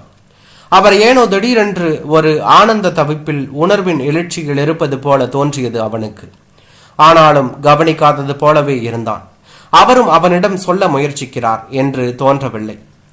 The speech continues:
எல்லா ஆண் குழந்தைகளைப் போலவே அவனுக்கும் அவன் முதல் நாயகன் அப்பாவே. அவன் அப்பா கடினமான பொருளாதார சூழலுக்கு இடையே பள்ளி படிப்பை நன்றாக முடித்து, கிடைத்த சிறப்பான மதிப்பெண்களையும்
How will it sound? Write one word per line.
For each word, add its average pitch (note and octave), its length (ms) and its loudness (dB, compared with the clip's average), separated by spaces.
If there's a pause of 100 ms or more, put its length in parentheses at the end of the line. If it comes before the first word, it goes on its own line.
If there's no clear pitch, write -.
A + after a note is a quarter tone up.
எல்லா C3+ 300 2
ஆண் C#3+ 240 4
குழந்தைகளைப் C#3 640 -4
போலவே C#3 380 0
அவனுக்கும் D3 760 -2 (260)
அவன் D3 420 2
முதல் D#3+ 320 0
நாயகன் D3 400 0
அப்பாவே. A#2+ 560 0 (440)
அவன் C3+ 280 2
அப்பா C3 360 2
கடினமான C#3 600 0
பொருளாதார C#3+ 800 0 (240)
சூழலுக்கு D3+ 400 0
இடையே C#3+ 500 -2
பள்ளி D3+ 380 -2
படிப்பை C#3 400 -4
நன்றாக C#3 480 0
முடித்து, C#3 680 -8
கிடைத்த E3+ 380 -4
சிறப்பான D3+ 540 0
மதிப்பெண்களையும் D3 840 -4